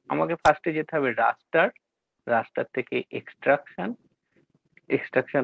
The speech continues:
থেকে clip raster by mask layer, এটিতে আমি click করলাম। input লেয়ারে এসআরটিএম যেটা আমার কাছে আছে সেটি দেব, out mask layer বাঁকুড়ায়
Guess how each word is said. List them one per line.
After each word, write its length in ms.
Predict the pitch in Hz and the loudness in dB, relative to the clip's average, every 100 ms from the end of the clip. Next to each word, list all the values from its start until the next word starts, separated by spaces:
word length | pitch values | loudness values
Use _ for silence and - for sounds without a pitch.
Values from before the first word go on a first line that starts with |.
| 131 | -4
থেকে 160 | - 247 - _ | -4 -6 -6 _
clip 240 | 156 202 - 120 | -2 -2 0 0
raster 380 | 107 - - 151 269 _ - | 0 0 0 0 0 _ -4
by 140 | 113 113 247 _ _ - 113 | 0 0 -2 _ _ -4 2
mask 280 | 113 - - - | 2 0 -16 -16
layer, 220 | 110 - - _ - 123 | -16 -18 -20 _ -8 -8
এটিতে 240 | - - 143 | -6 -6 -4
আমি 100 | 185 247 | -4 -4
click 180 | - 120 - | -2 -2 -4
করলাম। 260 | - - _ _ _ _ - _ _ _ - _ _ _ _ - _ _ _ _ _ _ - - | -14 -14 _ _ _ _ -20 _ _ _ -20 _ _ _ _ -20 _ _ _ _ _ _ -8 0
input 260 | 180 180 208 190 | 2 2 4 6
লেয়ারে 280 | 185 185 190 - - - | 8 8 6 4 -2 0
এসআরটিএম 540 | - 165 - 170 160 175 190 | 4 4 4 0 0 -2 -4
যেটা 200 | 147 147 143 | 0 4 4
আমার 200 | 143 139 - | 4 0 0
কাছে 200 | 139 147 123 | 0 6 6
আছে 200 | 120 - 202 - | 4 0 -2 -4
সেটি 220 | 127 139 131 | -6 -2 2
দেব, 140 | 127 156 226 _ - 113 | 2 2 -4 _ 0 2
out 160 | 117 - - | 2 0 4
mask 240 | 120 - - 127 | 4 4 0 2
layer 180 | 131 135 117 | 4 2 0
বাঁকুড়ায় 440 | - 131 131 | -2 0 2